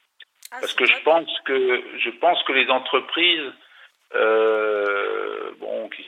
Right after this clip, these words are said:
Speaker 2: sont un monde un peu considéré comme un peu froid, ou bon, parfois quand même avec une, peut-être une chaleur humaine, avec les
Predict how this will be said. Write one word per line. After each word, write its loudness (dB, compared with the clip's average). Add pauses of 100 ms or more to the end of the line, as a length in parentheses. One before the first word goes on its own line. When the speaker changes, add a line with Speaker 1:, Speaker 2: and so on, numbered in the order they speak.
Speaker 2:
sont -8 (100)
un -4
monde -4
un 2 (120)
peu -6
considéré 0
comme -2
un -2
peu -6
froid, 6
ou -10
bon, -10
parfois -6
quand -6
même -4
avec -8
une, -18 (1200)
peut-être -14
une -4
chaleur 6
humaine, 2
avec -8
les -8